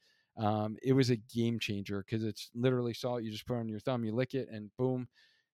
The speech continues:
you get one, two licks per every mile or two. And that helped me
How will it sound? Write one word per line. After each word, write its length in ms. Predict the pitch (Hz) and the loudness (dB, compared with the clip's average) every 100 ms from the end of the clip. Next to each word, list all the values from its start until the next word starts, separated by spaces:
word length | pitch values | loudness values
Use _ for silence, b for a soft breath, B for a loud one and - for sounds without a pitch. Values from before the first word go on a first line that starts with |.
| b | b
you 120 | 110 107 | -4 0
get 180 | 107 | 0
one, 160 | 120 127 | 2 0
two 180 | - 135 | 0 0
licks 340 | 131 131 - | 2 2 -2
per 320 | - 127 120 | -2 2 2
every 240 | - 120 120 | 2 0 2
mile 340 | 120 147 147 | 2 2 4
or 80 | 147 | 4
two. 400 | - 151 151 147 - | 2 2 2 0 -2
And 360 | 117 110 107 - 110 | -4 -4 -6 -10 -4
that 400 | 117 123 135 - _ _ _ | 0 2 0 -4 _ _ _
helped 480 | - 123 135 - 113 | 0 2 2 -2 -4
me 420 | 110 107 104 | -2 -2 -4